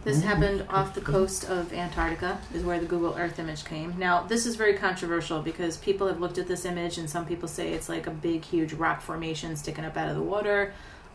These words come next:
Speaker 1: Other people say, no, it's definitely a giant squid.
Speaker 2: So it's matrixing.
Speaker 1: Yeah, so if you look up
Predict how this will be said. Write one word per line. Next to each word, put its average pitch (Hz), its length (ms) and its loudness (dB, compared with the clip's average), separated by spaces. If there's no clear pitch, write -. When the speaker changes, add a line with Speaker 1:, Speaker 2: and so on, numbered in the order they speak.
Speaker 1:
Other 180 200 4
people 165 260 -2
say, 160 280 -2
no, 170 220 2
it's 165 120 -2
definitely 165 360 -4
a 151 40 -6
giant 147 300 -4
squid. 233 580 2
Speaker 2:
So 131 220 6
it's - 140 4
matrixing. 110 760 8
Speaker 1:
Yeah, 170 260 6
so 196 220 4
if 185 100 2
you 220 100 4
look 240 240 4
up 220 260 8